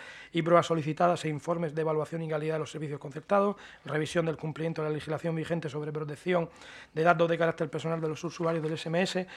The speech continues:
Bueno, una, una, una serie de baterías, eh, que va, eh, redun-, redunda en la me-,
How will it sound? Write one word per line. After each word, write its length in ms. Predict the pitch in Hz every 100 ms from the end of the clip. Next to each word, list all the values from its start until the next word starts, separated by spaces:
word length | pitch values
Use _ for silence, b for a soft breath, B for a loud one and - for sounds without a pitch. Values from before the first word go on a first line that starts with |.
| B -
Bueno, 260 | 165 147 160
una, 300 | 165 165 -
una, 260 | 180 170 170
una 220 | 175 170
serie 180 | - 165
de 60 | 170
baterías, 500 | 165 170 175 180 - B B B _
eh, 300 | - 165 165 -
que 140 | 160
va, 340 | 160 160 165
eh, 720 | 170 156 135 98 104 104 101 107
redun-, 360 | 147 151 165 165
redunda 360 | 156 160 165
en 60 | 165
la 100 | 143
me-, 160 | 135